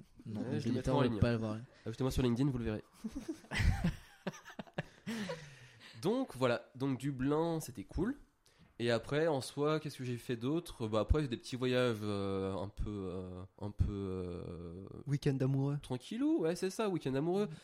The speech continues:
Speaker 2: J'ai fait Barcelone.
Speaker 1: Bah, Dublin, c'était, euh, un week-end amoureux, hein.
Speaker 2: <laughs> Après, ouais, je suis pas vraiment parti de l'Europe, donc j'ai vraiment fait, euh, l'Irlande, l'Angleterre, avec le collège aussi, mais ça, enfin, voilà.
Speaker 1: Ouais, ok.
Speaker 2: Après, j'ai visité la Suisse.
Speaker 1: <laughs>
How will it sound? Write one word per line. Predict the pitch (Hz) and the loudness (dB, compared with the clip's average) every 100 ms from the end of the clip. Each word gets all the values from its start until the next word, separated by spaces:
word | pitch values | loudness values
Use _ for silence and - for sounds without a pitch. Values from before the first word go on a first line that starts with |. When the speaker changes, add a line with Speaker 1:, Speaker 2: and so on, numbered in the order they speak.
| - 113 | -14 -8
Speaker 2:
J'ai | 107 | -6
fait | 113 107 | -4 -2
Barcelone. | 107 - 123 139 123 117 | -2 0 0 2 2 2
Speaker 1:
Bah, | 123 | 2
Dublin, | 120 131 | 4 4
c'était, | - 117 | 4 2
euh, | 113 110 | 2 2
un | 107 | 0
week-end | 107 110 | -2 -4
amoureux, | 110 120 117 | -6 -4 -4
hein. | 101 120 175 160 170 | -4 -6 -6 -6 -4
Speaker 2:
<laughs> | 226 240 233 220 | -4 -6 -8 -8
Après, | 175 - 175 | -4 0 2
ouais, | - - - 220 - | 2 -4 -12 -12 -12
je | |
suis | 123 - | -14 -8
pas | 165 | -4
vraiment | 170 180 | -2 -2
parti | - 147 - - | -4 -6 -8 -10
de | 147 | -4
l'Europe, | 156 160 165 - | -2 -2 -2 -2
donc | 110 107 | -4 -6
j'ai | 110 | -4
vraiment | 113 131 | -4 -4
fait, | - 139 | -2 0
euh, | 117 104 104 | 2 4 2
l'Irlande, | 110 120 127 139 127 | 0 0 0 2 2
l'Angleterre, | 117 117 117 135 143 | 0 0 0 -2 0
avec | 120 104 | -2 -4
le | |
collège | 98 113 123 139 | -4 0 2 0
aussi, | 120 - 135 147 | -4 -6 -8 -8
mais | 98 | -8
ça, | - 110 | -4 -4
enfin, | 101 98 95 95 95 _ _ - | -4 -8 -8 -10 -14 _ _ -10
voilà. | 95 123 180 _ _ | -4 -4 -6 _ _
Speaker 1:
Ouais, | 110 127 139 196 | 0 2 2 0
ok. | 123 120 | -6 -2
Speaker 2:
Après, | 120 180 175 | -2 0 0
j'ai | 156 | 0
visité | 160 170 | 2 0
la | 170 | 0
Suisse. | 202 220 - | -2 -4 -6
Speaker 1:
<laughs> | - | -8